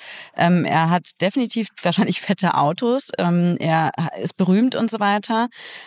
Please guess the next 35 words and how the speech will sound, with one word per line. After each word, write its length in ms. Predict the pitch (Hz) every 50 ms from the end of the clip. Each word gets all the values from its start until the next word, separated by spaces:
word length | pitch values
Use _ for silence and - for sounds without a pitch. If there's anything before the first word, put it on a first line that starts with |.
| - _ _
Aber 340 | - 165 180 190 180 180 160
die 80 | 175 -
Kosten 340 | - 208 202 - - 196
sind 140 | 175 170 175
halt 160 | 170 165 170
auch 60 | - -
einfach, 320 | 143 151 170 - 180 170
dass 180 | - 170 160 165
er 60 | 160
sich 200 | 160 160 - -
halt 180 | 170 160 -
auch 120 | - 160 160
auf 100 | 170 -
dem 140 | - 170 170
Rücken 400 | - 202 - - 180 175 175 -
von 260 | - - 165 170 165
so 80 | -
vielen 220 | 180 - - 185 175
Frauen 560 | - - - 170 170 170 185 202 208 190 180
bereichert 480 | 175 - 151 160 170 - - 170 - -
hat. 260 | 185 208 - - -
Also 400 | 170 170 165 165 170 170 165 175 - - - - - - - - - - - _ _ _
Menschenhandel, 880 | 190 175 180 - - 190 185 180 175 175 175 175 175 170 170 175 175 -
ähm, 400 | - 170 165 165 165 165 165 151 - _ _ _ _ _ _ _ _ _ _ _ _ _ _ _ _ _ _ _ _ _ _ _ - 185 -
Vergewaltigung 920 | - 175 180 175 - - - 185 180 190 185 - 185 185 185 180 190 -
und 160 | 180 190 -
so 100 | 196 185
weiter. 400 | 196 196 214 - 240 208 196 -
Also 400 | 147 185 175 185 185 185 151 98
die 240 | - 185 - - 190
Kosten 340 | - 247 254 240 - - 208
sind 100 | 208 214
ja 140 | 202 196 190
wirklich 240 | 202 - 202 -
enorm. 540 | 185 175 170 180 190 190 175 165 156 151 165